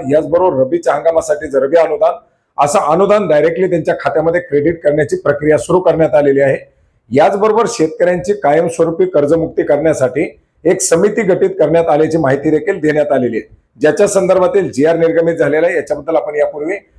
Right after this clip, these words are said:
माहिती सुद्धा घेतलेली आहे. परदेशी साहेबांच्या अध्यक्षतेखाली ही समिती गठीत करण्यात आलेली आहे, ज्याच्या माध्यमातून पुढील सहा महिन्यामध्ये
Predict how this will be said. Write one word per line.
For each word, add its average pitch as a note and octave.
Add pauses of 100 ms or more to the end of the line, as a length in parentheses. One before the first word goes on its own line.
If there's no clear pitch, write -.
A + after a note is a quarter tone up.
(140)
माहिती E3
सुद्धा F#3+
घेतलेली C#3
आहे. G#2+ (400)
परदेशी G3+
साहेबांच्या F3
अध्यक्षतेखाली E3
ही F3+
समिती D#3
गठीत D3+
करण्यात D3+
आलेली C#3+
आहे, - (260)
ज्याच्या D3+
माध्यमातून G3
पुढील F3+
सहा B2+
महिन्यामध्ये D#3+